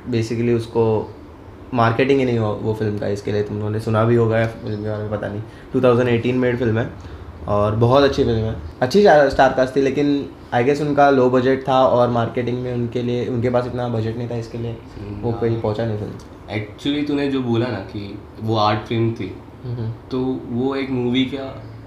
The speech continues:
Speaker 2: बेस हो गया कि एक आर्ट फिल्म और एक कमर्शियल फिल्म।
Speaker 1: हम्म।
Speaker 2: Maybe उसके वजह से, अ, उनके सक्सेस में कुछ प्रॉब्लम हुआ।
Speaker 1: राइट, क्योंकि अभी देखा जाए इंडिया में तो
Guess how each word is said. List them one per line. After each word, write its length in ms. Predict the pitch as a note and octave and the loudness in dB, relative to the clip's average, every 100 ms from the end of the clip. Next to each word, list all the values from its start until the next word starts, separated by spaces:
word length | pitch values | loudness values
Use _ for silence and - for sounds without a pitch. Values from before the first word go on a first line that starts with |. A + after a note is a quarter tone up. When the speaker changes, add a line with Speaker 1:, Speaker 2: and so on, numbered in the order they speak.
| A2+ | -2
Speaker 2:
बेस 240 | A2+ A#2+ B2+ | 0 0 -2
हो 80 | G2+ | -4
गया 180 | F#2+ | -4
कि 240 | F2+ A2+ A2 | -6 -2 -2
एक 120 | G#2+ - | -4 0
आर्ट 200 | G#2 A2+ | 0 0
फिल्म 200 | A#2+ B2+ | -4 -4
और 160 | A#2+ A#2+ | -2 -4
एक 80 | |
कमर्शियल 420 | A#2 G#2 G#2 - G#2+ | -4 -4 -4 -6 -8
फिल्म। 280 | - B2+ | -6 -4
Speaker 1:
हम्म। 160 | G#2+ G#2 - - - - - - | -2 -4 -12 -18 -20 -20 -12 -2
Speaker 2:
Maybe 320 | C3+ D#3 D3+ | 4 6 6
उसके 240 | C#3+ D#3+ | 4 2
वजह 260 | D3+ C#3 C#3+ | 2 2 0
से, 540 | C#3+ D#3 D3 C#3+ - - | -2 -4 -2 -2 -4 -4
अ, 360 | A2+ A2 G#2+ G#2 - - - - - - - C#3+ | -4 -4 -6 -10 -14 -18 -16 -16 -18 -18 -10 -2
उनके 480 | C3 C3+ C3 A#2+ A2+ - - - - - - - A2+ | 0 2 2 0 -4 -10 -16 -16 -16 -16 -14 -10 -6
सक्सेस 320 | A#2 B2+ A#2+ | -4 -4 -2
में 140 | A#2+ | -2
कुछ 120 | A#2 A2+ | -2 -4
प्रॉब्लम 360 | A2 G2+ A2 | -4 -4 -4
हुआ। 180 | G#2 G2+ | -4 -2
Speaker 1:
राइट, 420 | C3+ D#3+ B2+ G#2+ | 2 4 4 0
क्योंकि 300 | C3+ B2+ D#3+ | -2 2 4
अभी 200 | D3+ D3+ | 4 4
देखा 320 | C#3+ C3 C#3 | 4 4 6
जाए 300 | D3+ D#3 D#3 | 4 4 4
इंडिया 280 | D3+ C#3+ C#3+ | 2 2 2
में 220 | D3 D3+ | 2 0
तो 440 | D#3 D#3 D#3 D3+ | 4 6 6 4